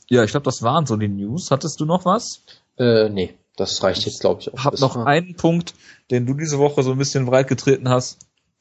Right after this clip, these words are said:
Speaker 1: Weiß nicht, ob du dich noch dran erinnerst. Pascal Kraus hatte auf seiner Facebook-Seite was gepostet zum Kampfausfall gegen, ähm, Kal-, Kaliev? Adam Kaliev, kann das sein?
Speaker 2: Äh, ja, das, äh, stimmt soweit.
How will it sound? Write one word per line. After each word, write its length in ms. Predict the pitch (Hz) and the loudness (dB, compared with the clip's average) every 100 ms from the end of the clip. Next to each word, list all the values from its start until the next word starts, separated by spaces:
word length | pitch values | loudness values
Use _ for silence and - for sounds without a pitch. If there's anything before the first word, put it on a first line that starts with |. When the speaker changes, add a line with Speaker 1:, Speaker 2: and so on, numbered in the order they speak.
| _ _ _ - | _ _ _ -12
Speaker 1:
Weiß 100 | 113 | -12
nicht, 80 | |
ob 80 | - | -10
du 100 | 120 | -6
dich 160 | 117 123 | -4 -4
noch 100 | 113 | -2
dran 160 | 110 | 0
erinnerst. 460 | 113 120 120 - - _ - - - - _ | 2 2 0 -2 -12 _ -16 -14 -12 -14 _
Pascal 380 | 190 - 175 143 | -2 2 2 2
Kraus 360 | - 131 151 160 | 2 2 2 2
hatte 340 | 147 147 139 | 0 2 2
auf 140 | 123 | 0
seiner 280 | - 127 127 | 0 2 2
Facebook-Seite 840 | - - - 123 113 98 92 - 85 | 0 -4 -4 -8 -4 0 0 0 -2
was 160 | - | -4
gepostet 560 | 107 - 104 127 143 143 - - - | -8 -2 -2 0 0 -2 -10 -20 -14
zum 360 | - 117 117 113 | -8 -4 -4 -2
Kampfausfall 880 | 127 160 - - 110 - - 95 | -2 -2 -6 -4 -4 -2 0 0
gegen, 500 | 76 - - - 95 98 101 98 104 101 - - - - - _ | 0 -8 -16 -8 -4 2 4 4 0 -10 -20 -20 -20 -20 -20 _
ähm, 140 | 87 87 | -10 -4
Kal-, 280 | - 123 82 | 0 0 0
Kaliev? 580 | - 147 175 208 - - _ | -2 0 2 0 -2 -20 _
Adam 240 | - 143 139 | -4 -4 -2
Kaliev, 420 | 165 202 214 - | -4 -4 -8 -6
kann 100 | 147 | -6
das 80 | 139 | 0
sein? 200 | - 240 _ - - | -2 -2 _ -16 -2
Speaker 2:
Äh, 280 | 117 113 110 | 2 4 4
ja, 160 | 104 - _ | 2 -2 _
das, 320 | - 101 - - | -10 -8 -8 -4
äh, 160 | 104 | -2
stimmt 240 | 101 98 92 | -2 -8 -8
soweit. 300 | - - | -12 -14